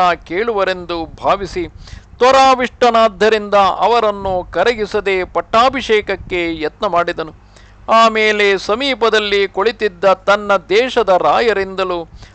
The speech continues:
ಅನೇಕ ವಿನಯ ಗುಣ ಸಂಪನ್ನರಾದ ಪರ ರಾಯರಿಂದಲೂ ತೇಜಸ್ವಿಗಳಾದ ಪುರಜನಗಳಿಂದಲೂ ಪರಿವೃತನಾಗಿ,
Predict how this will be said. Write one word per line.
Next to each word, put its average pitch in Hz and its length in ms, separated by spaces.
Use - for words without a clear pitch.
ಅನೇಕ 269 500
ವಿನಯ 247 440
ಗುಣ 226 280
ಸಂಪನ್ನರಾದ 208 880
ಪರ 196 600
ರಾಯರಿಂದಲೂ 190 840
ತೇಜಸ್ವಿಗಳಾದ 254 960
ಪುರಜನಗಳಿಂದಲೂ 208 1400
ಪರಿವೃತನಾಗಿ, 190 920